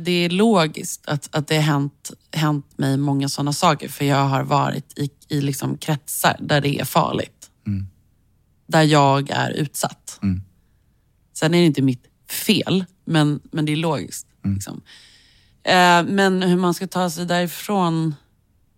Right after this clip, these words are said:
Speaker 1: frågade du.
Speaker 2: Alltså för, för
Speaker 1: Hur det blir till den jag
Speaker 2: de-,
Speaker 1: är nu.
Speaker 2: den känslan jag får
Speaker 1: Mm.
Speaker 2: i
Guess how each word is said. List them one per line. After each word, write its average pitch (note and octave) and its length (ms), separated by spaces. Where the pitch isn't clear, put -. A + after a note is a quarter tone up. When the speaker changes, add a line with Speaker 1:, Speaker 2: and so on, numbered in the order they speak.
Speaker 1:
frågade C#3+ 400
du. - 140
Speaker 2:
Alltså C3 240
för, D3 140
för D3 140
Speaker 1:
Hur G3 120
det F#3 100
blir F3 260
till E3 200
den D#3+ 440
jag D#3+ 160
Speaker 2:
de-, D#3 40
Speaker 1:
är D3 180
nu. D3 340
Speaker 2:
den C3 200
känslan C3+ 440
jag F#2+ 120
får F#2+ 260
Speaker 1:
Mm. - 100
Speaker 2:
i A2 160